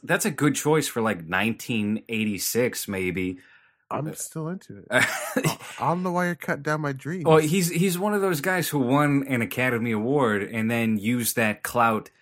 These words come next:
Speaker 1: to get roles in, like, four hundred shitty movies immediately afterward. Actually, he
Speaker 2: Yeah, and mostly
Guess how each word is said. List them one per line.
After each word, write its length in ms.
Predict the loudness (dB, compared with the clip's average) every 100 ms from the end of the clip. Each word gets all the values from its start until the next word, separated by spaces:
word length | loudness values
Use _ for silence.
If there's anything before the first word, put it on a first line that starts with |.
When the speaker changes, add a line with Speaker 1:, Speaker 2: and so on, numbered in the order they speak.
| _ _ _ -6
Speaker 1:
to 400 | 0 0 0 -2
get 260 | 0 0 0
roles 400 | 2 4 4 0
in, 300 | -2 -2 -6
like, 200 | -10 -10
four 280 | -4 -2 0
hundred 320 | -2 -4 -6
shitty 300 | -4 -2 0
movies 480 | 2 2 0 -2 -6
immediately 460 | -6 -6 -6 -6 -6
afterward. 600 | -6 -8 -10 -10 -10 -12 _ _ _ 2
Actually, 360 | 2 4 4 2
he 100 | 0
Speaker 2:
Yeah, 160 | -2
and 100 | -2
mostly 460 | -2 -4 -6 -10